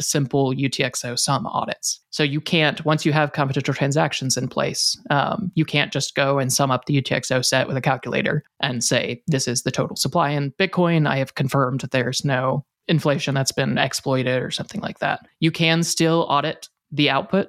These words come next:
amounts and, or you can still audit the total amounts on chain.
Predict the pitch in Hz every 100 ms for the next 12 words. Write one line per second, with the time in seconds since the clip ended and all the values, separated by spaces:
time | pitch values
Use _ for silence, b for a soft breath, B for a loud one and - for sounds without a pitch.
0 | _ - 151 147 170 - - - 139 135
1 | 139 143 139 156 147 139 143 135 135 -
2 | 143 143 143 139 143 - - - 143 139
3 | - 139 143 160